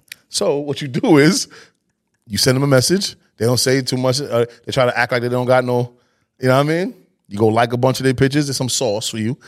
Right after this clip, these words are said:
You like a bunch of their pictures, s-, some emojis. What they do is they look to see who commented. They li-, they click. I'm like, "Who the hell is this?" And then they start to see. Then they send you a message back. "Hey, sorry it took me so long, blah, blah, blah, blah, blah."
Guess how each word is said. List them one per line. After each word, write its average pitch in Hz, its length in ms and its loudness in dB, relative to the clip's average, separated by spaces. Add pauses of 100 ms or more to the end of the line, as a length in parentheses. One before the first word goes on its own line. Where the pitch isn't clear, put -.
(100)
You 120 100 -20
like 113 160 0
a 123 60 -2
bunch 127 140 0
of 127 60 -4
their 139 100 2
pictures, 147 340 0 (320)
s-, - 60 -12
some 117 140 -2
emojis. 127 600 2 (240)
What 101 140 -6
they 120 100 -2
do 156 300 2
is 139 260 2 (420)
they 127 200 -2
look 135 180 0
to 123 80 -6
see 135 120 0
who 139 100 2
commented. 120 600 -4
They 104 120 -2
li-, 110 180 0
they 113 140 0
click. 120 340 -2
I'm 127 80 -10
like, 113 80 -6
"Who 139 100 -6
the 190 60 -2
hell 185 80 -2
is 190 60 -8
this?" - 300 -10 (260)
And 101 120 -10
then 113 140 0
they 120 120 2
start 113 220 0
to 107 200 0 (240)
see. 143 320 -2 (120)
Then 127 360 0 (140)
they 98 120 -6
send 110 260 2
you 120 100 4
a 123 40 4
message 123 300 0
back. 143 240 2 (200)
"Hey, 156 360 0 (160)
sorry 151 400 2
it 143 60 -6
took 127 140 -6
me 113 120 -8
so 104 180 -6
long, 185 640 2 (300)
blah, 113 120 4
blah, 113 140 -2
blah, 107 160 0
blah, 110 140 -2
blah." 156 380 2